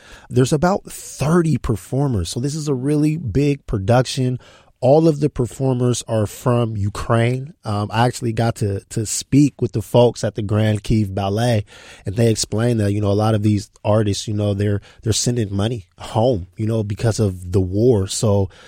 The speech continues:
this is to make sure that their families are still afloat. It's, it's such a beautiful thing. I'll have a story soon, but the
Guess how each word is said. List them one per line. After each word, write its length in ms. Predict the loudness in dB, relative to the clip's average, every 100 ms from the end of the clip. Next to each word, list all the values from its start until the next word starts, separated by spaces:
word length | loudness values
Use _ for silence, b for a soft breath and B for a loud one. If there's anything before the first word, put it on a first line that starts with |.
| B B B _ 0
this 180 | 2
is 100 | 2
to 80 | 2
make 220 | 4 4
sure 240 | 2 0 4
that 180 | 4 4
their 140 | 0
families 500 | 0 2 4 4 2
are 60 | 2
still 240 | 0 0
afloat. 360 | 0 2 4 4
It's, 100 | 2
it's 180 | 0
such 240 | 0 0 2
a 20 |
beautiful 400 | 4 6 6 4
thing. 260 | 4 4 4
I'll 60 |
have 160 | 4 2
a 40 |
story 320 | 0 2 2 2
soon, 460 | 0 0 0 -2 b b b
but 240 | 0 0
the 100 | -4